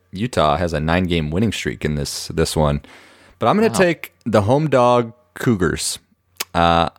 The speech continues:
Speaker 1: unfortunately, last week they did lose their wideout Gunnar Romney to injury, but they're expected to have the Nacua brothers, Samson and Puka, back this week, kinda help offset the loss.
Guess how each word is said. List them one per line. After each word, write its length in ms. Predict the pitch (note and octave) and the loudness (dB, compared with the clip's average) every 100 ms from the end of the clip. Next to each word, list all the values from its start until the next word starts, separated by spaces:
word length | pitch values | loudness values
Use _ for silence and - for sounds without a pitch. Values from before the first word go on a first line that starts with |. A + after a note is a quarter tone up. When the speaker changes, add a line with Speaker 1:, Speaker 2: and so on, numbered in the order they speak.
| _ - | _ -2
Speaker 1:
unfortunately, 580 | G2+ - C#3 D3 C#3 B2+ | -2 2 0 2 2 4
last 300 | A2 G#2+ - | 2 2 2
week 180 | G2+ - | 0 2
they 140 | F#2+ | 2
did 200 | F#2 F#2+ | 2 0
lose 460 | G2 F#2+ F2+ - - _ | 0 0 -2 -6 -12 _
their 140 | F2 E2+ | -2 2
wideout 400 | F2 F2 E2 F2 | 2 2 0 -2
Gunnar 240 | F#2 E2+ | -2 0
Romney 420 | D#2+ E2 E2+ F2 | 0 0 0 -2
to 160 | E2 E2+ | -4 -4
injury, 480 | F2 E2+ F2 F2 - - _ _ | -2 -2 -2 -2 -6 -18 _ _
but 180 | G2+ F#2 | -4 0
they're 160 | G2+ F#2+ | 2 2
expected 560 | F#2+ - A2 - G#2+ | 0 0 0 2 0
to 140 | F2 F2+ | 2 2
have 300 | F2+ F2 D#2 | 2 0 -2
the 60 | |
Nacua 420 | E2+ E2 - F#2+ F2+ | -4 -2 0 0 2
brothers, 340 | G2+ F#2+ F#2+ | 2 2 0
Samson 360 | - F2 - E2+ | -2 -4 -2 -4
and 140 | D#2+ | -4
Puka, 320 | F#2+ F2+ F#2+ | -4 -2 0
back 320 | E2+ F#2 F2+ | 2 2 0
this 180 | - F2+ | -4 -4
week, 440 | F#2+ F#2 E2+ - - | -2 -2 -4 -12 -4
kinda 180 | E2+ | -4
help 260 | D2 E2+ - | 0 -2 2
offset 400 | E2+ - F#2 E2 | 0 0 -4 -2
the 80 | E2+ | -2
loss. 520 | E2+ E2 E2+ - - | 0 2 0 -4 -10